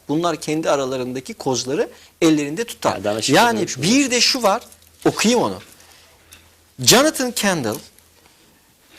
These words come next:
Speaker 1: e, David Rockefeller öldüğünde, kitabıma aldığım bir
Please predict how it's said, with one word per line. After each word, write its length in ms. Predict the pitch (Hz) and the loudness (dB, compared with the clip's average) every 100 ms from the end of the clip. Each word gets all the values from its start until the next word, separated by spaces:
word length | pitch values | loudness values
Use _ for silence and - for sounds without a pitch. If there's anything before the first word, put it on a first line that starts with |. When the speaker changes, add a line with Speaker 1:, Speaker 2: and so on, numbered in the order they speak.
| - - | -18 -2
Speaker 1:
e, 40 | 123 110 104 98 101 107 | 2 2 2 -2 -8 0
David 340 | 131 269 269 202 | 4 4 2 0
Rockefeller 640 | 202 - 226 180 156 139 127 | 0 0 0 2 2 2 2
öldüğünde, 640 | 165 180 160 151 113 127 | 2 2 0 -4 -4 -6
kitabıma 460 | 160 - 156 160 160 | -4 0 2 4 4
aldığım 420 | 143 135 147 127 | 4 2 -2 -2
bir 260 | 113 - | -8 -10